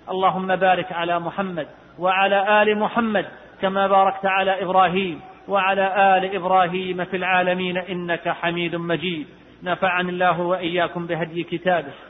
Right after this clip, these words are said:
واتباع سنة نبينا محمد صلى الله عليه وسلم. أقول هذا القول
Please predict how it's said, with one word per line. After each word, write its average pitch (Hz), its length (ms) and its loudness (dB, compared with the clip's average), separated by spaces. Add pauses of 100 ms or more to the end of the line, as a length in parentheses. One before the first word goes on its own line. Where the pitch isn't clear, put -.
(160)
واتباع 180 480 -2
سنة 180 400 -6
نبينا 175 600 -4
محمد 170 600 -8
صلى 175 280 -4
الله 170 360 0
عليه 165 320 -6
وسلم. 165 480 -4 (300)
أقول 165 300 -6
هذا 156 260 -2
القول 160 320 -2